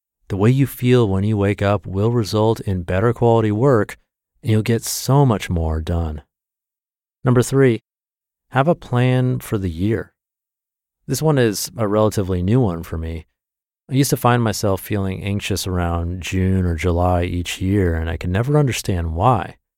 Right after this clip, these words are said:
I realized is because I really didn't feel I was achieving anything worthwhile.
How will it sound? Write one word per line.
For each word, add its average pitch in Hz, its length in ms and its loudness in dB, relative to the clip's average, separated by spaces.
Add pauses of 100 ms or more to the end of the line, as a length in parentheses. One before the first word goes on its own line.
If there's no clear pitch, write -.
(460)
I 107 80 -6
realized 123 600 2
is 113 140 0
because 113 440 -2 (280)
I 113 60 -2
really 135 280 2
didn't 131 300 -2
feel 120 400 2
I 110 40 2
was 101 100 -2
achieving 107 560 -2
anything 120 720 2
worthwhile. 95 840 0